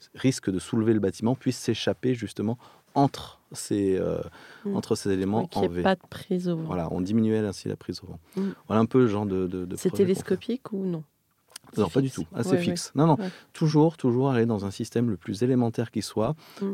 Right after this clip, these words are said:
Speaker 1: euh, constructible, facilement faisable.
Speaker 2: Mm.
Speaker 1: Pas,
Speaker 2: Mm.
Speaker 1: pas, euh, hautement technologique, mais élémentaire.
Speaker 2: Il en est où, ce projet ?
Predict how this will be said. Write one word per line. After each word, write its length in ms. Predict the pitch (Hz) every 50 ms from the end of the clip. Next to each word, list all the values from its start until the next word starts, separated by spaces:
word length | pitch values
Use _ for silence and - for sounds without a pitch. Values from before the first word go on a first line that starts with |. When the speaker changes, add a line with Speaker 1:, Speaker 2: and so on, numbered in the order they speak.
| - -
Speaker 1:
euh, 720 | - 95 95 90 90 87 85 87 87 85 85 82 76 -
constructible, 840 | - - 143 131 - - 135 117 - - - 123 131 143 135 120 - -
facilement 480 | - - 120 - - 127 110 107 110
faisable. 400 | 113 - 107 98 95 85 82 87 -
Speaker 2:
Mm. 80 | 226 220
Speaker 1:
Pas, 260 | - 135 127 123 - -
Speaker 2:
Mm. 100 | 233 233
Speaker 1:
pas, 360 | 127 117 120 123 117 110 107
euh, 120 | 101 92 - - _ _ _ _
hautement 360 | - 123 120 - - 123 120 113
technologique, 680 | - 113 - - 107 101 95 90 92 92 - - - _ -
mais 300 | 95 98 107 117 - 170 -
élémentaire. 560 | 113 107 110 98 95 87 - - - - _ _ _ _ - - - _ _ -
Speaker 2:
Il 160 | 190 180 185
en 100 | 190 190
est 120 | 196 196 202
où, 120 | 214 269
ce 160 | 294 - -
projet ? 400 | 254 - - 233 233 220 240 262